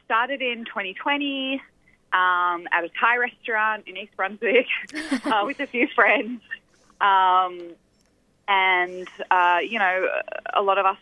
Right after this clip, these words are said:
are, you know, children of the diaspora. Our parents are, um, well, you know, Turkish immigrants, Lebanese immigrants, Kurdish immigrants. Um, and we grew up in this, in vibrant community spaces. Um, and then, you know,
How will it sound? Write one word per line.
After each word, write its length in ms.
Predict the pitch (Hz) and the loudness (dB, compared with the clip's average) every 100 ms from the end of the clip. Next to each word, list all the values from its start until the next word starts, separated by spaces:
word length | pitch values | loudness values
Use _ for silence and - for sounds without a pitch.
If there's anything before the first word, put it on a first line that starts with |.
| - | 0
are, 260 | 175 175 - | 2 2 -2
you 140 | 180 | -8
know, 60 | 165 | -12
children 360 | - 185 180 170 | -8 -6 -4 -6
of 100 | 160 | -6
the 80 | 160 | 0
diaspora. 920 | 160 180 202 202 _ 190 185 185 180 - - - | 4 4 4 0 _ 0 2 2 0 -4 -20 -10
Our 80 | - | -8
parents 420 | - 196 170 - _ | -4 -2 -2 -4 _
are, 420 | 175 156 156 156 - _ _ - | -4 -2 -2 -4 -6 _ _ -2
um, 220 | 156 - | -2 -4
well, 260 | 160 147 147 - _ _ | -2 -2 -4 -10 _ _
you 140 | - 170 | 2 4
know, 80 | 156 | 4
Turkish 340 | 214 214 - | 2 0 -2
immigrants, 460 | 196 180 180 175 - | -4 0 2 2 2
Lebanese 480 | 190 185 170 170 | 2 4 0 -4
immigrants, 560 | 165 160 147 151 151 139 - | -4 -4 2 2 2 -4 -4
Kurdish 340 | - 165 156 - | 2 2 0 -4
immigrants. 560 | 156 143 147 139 143 _ - - - | -6 0 0 0 -8 _ -20 -6 0
Um, 540 | 151 147 143 139 151 - - - - - _ | 0 0 -4 -12 -16 -16 -16 -12 -12 -14 _
and 440 | 185 175 175 180 | 4 6 4 -2
we 140 | 185 208 | -4 -2
grew 180 | 226 233 | 2 2
up 160 | 226 | 2
in 100 | 226 | -8
this, 100 | 220 - _ | -12 -18 _
in 160 | 214 214 | -6 0
vibrant 520 | 190 196 214 214 208 | 2 2 2 0 -2
community 460 | 226 240 285 349 311 | -4 -2 0 -2 -4
spaces. 680 | - 165 170 - - 208 185 _ - | -4 -4 -4 -6 -6 -6 -10 _ 2
Um, 500 | 185 175 175 180 180 | 4 6 4 0 0
and 180 | 196 196 | 0 0
then, 120 | 196 | -2
you 60 | 202 | 0
know, 300 | 190 185 190 | 2 2 0